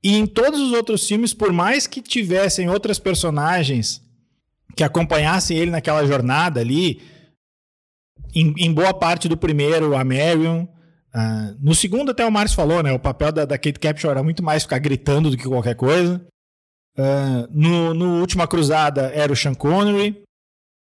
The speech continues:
No, no anterior era pra ali, pra ser o Shia LaBeouf, Shia LaBeouf, que eu acho que eles acharam uma ótima saída pra,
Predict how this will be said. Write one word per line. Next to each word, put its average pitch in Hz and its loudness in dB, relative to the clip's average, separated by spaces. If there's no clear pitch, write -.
No, 160 2
no 156 -2
anterior 170 0
era 160 2
pra 147 -2
ali, 143 -2
pra 139 -6
ser 151 -2
o 131 0
Shia 135 -2
LaBeouf, 139 -2
Shia 123 -4
LaBeouf, 143 -2
que 165 0
eu 160 4
acho 180 2
que 185 -2
eles 165 2
acharam 156 0
uma 147 2
ótima 156 2
saída 135 0
pra, 127 -2